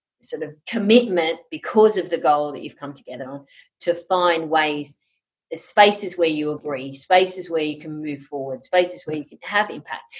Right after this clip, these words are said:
And when you can't, and you've tried to, to come to agreement, you sort of put that behind you and work on the agendas that you can move forward collectively. Otherwise, I think the partnerships become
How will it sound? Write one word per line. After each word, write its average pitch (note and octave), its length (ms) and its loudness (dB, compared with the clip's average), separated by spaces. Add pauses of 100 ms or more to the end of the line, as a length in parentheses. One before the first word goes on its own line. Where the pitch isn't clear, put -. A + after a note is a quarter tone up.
(200)
And G#3 100 0
when B3 220 8
you A3 160 4
can't, B3 640 2 (100)
and D#3 160 -6
you've D3+ 160 -8
tried F#3+ 500 0 (120)
to, C#3+ 160 -6
to - 600 -20
come D#3 200 -8
to - 100 -10
agreement, E3+ 340 -2 (140)
you F#3+ 120 -12
sort G#3 180 -4
of - 100 -6
put A3+ 160 -2
that - 200 2
behind E3+ 440 -4
you D3+ 120 -6
and D3 200 -8
work E3+ 300 8 (200)
on D#3 160 -10
the D#3 180 -4
agendas D3+ 440 -6
that C#3 100 -8
you D3 140 -10
can D#3+ 340 -4
move C#3+ 220 -6
forward C#3 360 -8
collectively. - 640 -10 (520)
Otherwise, E3+ 640 8
I C#3 80 0
think C#3 380 -10 (140)
the C#3 220 -8 (160)
partnerships - 640 -10
become C#3 580 -12